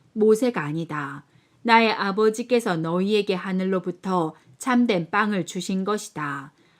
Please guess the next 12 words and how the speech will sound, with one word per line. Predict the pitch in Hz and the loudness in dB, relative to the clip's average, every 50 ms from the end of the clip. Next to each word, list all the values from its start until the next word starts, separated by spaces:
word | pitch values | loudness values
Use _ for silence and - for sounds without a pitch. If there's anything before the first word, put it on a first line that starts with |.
| _ _ _ | _ _ _
하나님의 | - 240 233 233 226 226 220 220 214 208 196 185 185 - | 0 2 4 4 4 2 2 2 0 0 0 -2 -2 -2
빵은 | - 185 180 180 185 190 190 190 185 175 165 - _ _ _ _ | -2 0 0 0 0 0 0 0 -2 -4 -6 -10 _ _ _ _
하늘로부터 | - - 240 233 233 240 247 240 226 220 220 220 214 185 | -4 0 2 4 4 6 6 6 4 2 0 -4 -4 -2
내려와서 | 170 170 165 170 175 175 170 165 165 160 156 - 175 165 156 151 143 - _ _ _ _ | -2 -2 -2 0 0 0 0 -2 -2 -4 -4 -4 -4 -2 -4 -4 -8 -12 _ _ _ _
세상에 | - - 254 240 240 269 247 233 180 160 | 0 2 2 4 4 2 0 0 -2 -4
생명을 | 156 - 214 208 196 202 220 220 208 175 151 | -6 -4 -4 -2 -2 0 0 0 0 -2 -4
주는 | - - 202 185 175 180 190 | -6 -6 -4 -4 -2 -2 -2
것이다." | 190 214 214 208 - - - 147 143 135 135 135 143 156 _ _ _ _ _ _ _ _ _ _ _ _ | -2 -2 -4 -4 -8 -12 -10 -10 -8 -8 -10 -12 -14 -18 _ _ _ _ _ _ _ _ _ _ _ _
사람들이 | _ - 254 247 247 247 247 240 240 233 208 | _ -4 -2 0 0 2 2 0 0 0 0
예수님께 | 175 170 170 - 240 233 233 226 208 175 | 0 -2 0 0 0 0 0 -2 -4 -4
말했습니다. | 165 165 170 196 196 - 220 190 165 160 170 160 160 156 156 165 - _ _ _ _ _ _ _ | -4 -4 -6 -6 -8 -6 -6 -6 -6 -6 -4 -4 -4 -4 -4 -8 -10 _ _ _ _ _ _ _
"선생님, | - - 320 302 294 330 294 277 285 285 269 214 175 | 0 2 4 4 6 6 6 6 8 6 6 4 2